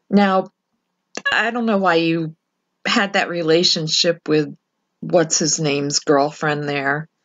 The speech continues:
You know, I don't know why you did that. Maybe, but I'm not going to judge you for it.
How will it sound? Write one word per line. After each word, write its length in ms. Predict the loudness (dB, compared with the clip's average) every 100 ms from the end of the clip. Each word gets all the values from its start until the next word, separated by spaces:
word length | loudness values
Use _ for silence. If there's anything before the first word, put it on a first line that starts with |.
| _ _ _ -20 _ _ _ _ _
You 80 | 0
know, 140 | 4 4
I 140 | 4
don't 160 | 0 0
know 100 | 2
why 200 | 4 2
you 140 | -2
did 260 | -2 -2 0
that. 320 | 2 0 -2
Maybe, 520 | -2 0 2 0 0 -4 -8 -20 _ _ _ _ _ _ _ _ _ _ _ _
but 120 | 0
I'm 120 | 2
not 200 | 2 0 2
going 280 | 0 0
to 140 | -2 -2
judge 360 | 0 0 0
you 120 | -4 -6
for 360 | -6 -2 0
it. 160 | 0 -4